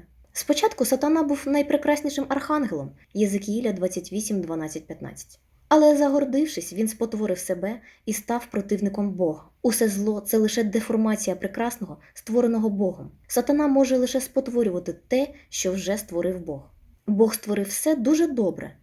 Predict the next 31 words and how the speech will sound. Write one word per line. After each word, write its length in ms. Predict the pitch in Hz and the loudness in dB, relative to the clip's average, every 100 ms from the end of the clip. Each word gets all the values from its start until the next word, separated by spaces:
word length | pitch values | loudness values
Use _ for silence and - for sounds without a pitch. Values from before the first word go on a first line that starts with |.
| _ 180 | _ -4
Буття 480 | 196 202 - 247 302 | -4 -2 -4 -4 -2
один 340 | 208 185 220 | -4 -2 -4
тридцять 400 | 240 214 214 196 | -2 -6 -6 -8
один. 300 | 190 175 160 - _ - | -10 -10 -16 -18 _ -2
Але 240 | 220 277 | 2 2
через 280 | 285 285 254 | 2 0 0
гріх 280 | 226 269 277 | -2 -4 -4
людини 340 | 233 269 269 | -2 0 0
і 80 | 254 | 0
гордість 400 | 233 254 240 - - | 0 0 -2 -6 -4
ангела 480 | 269 262 208 170 - _ - - - | -4 -2 -4 -6 -12 _ -20 -16 -10
зло 440 | 180 196 214 - - | -4 -2 -2 -4 -6
увійшло 400 | 165 156 - 165 | -6 -6 -8 -10
в 60 | |
світ. 360 | - - 156 - _ _ | -12 -14 -18 -20 _ _
На 200 | 214 220 | 2 2
жаль, 300 | 214 240 330 370 | 2 0 0 -2
зло 360 | 208 190 214 302 | -6 -2 2 2
є 280 | 226 226 233 | 2 -2 -4
в 160 | - - | -8 -4
кожному 460 | 196 190 175 170 | -2 -2 -4 -8
з 80 | 170 | -10
нас. 300 | 156 - - _ _ | -14 -18 -20 _ _
Тому, 220 | - 294 320 | 2 6 6
якщо 300 | 302 - 262 | 4 2 2
знищувати 540 | 277 285 277 269 269 | 2 2 0 0 0
зло, 320 | 247 269 294 | 0 0 0
ми 120 | 285 311 | 0 0
всі 160 | 359 | 0
також 320 | 370 392 - | -2 -2 -4
помремо. 500 | - 226 226 208 143 | -2 -2 -2 -2 -6